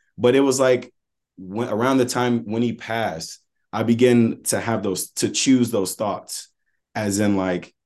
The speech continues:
"Why did you, like, why weren't you, why did you abandon? Like,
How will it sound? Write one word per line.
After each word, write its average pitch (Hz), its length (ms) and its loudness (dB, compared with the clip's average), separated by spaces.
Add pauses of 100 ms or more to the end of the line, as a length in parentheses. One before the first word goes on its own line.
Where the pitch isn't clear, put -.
(200)
"Why 110 380 0
did 104 240 -2
you, 101 460 0
like, 95 200 -8
why 110 240 -2
weren't 101 380 -4
you, 98 300 -2
why 101 240 -4
did 95 160 -6
you 101 160 -4
abandon? 95 640 -4
Like, 90 340 -6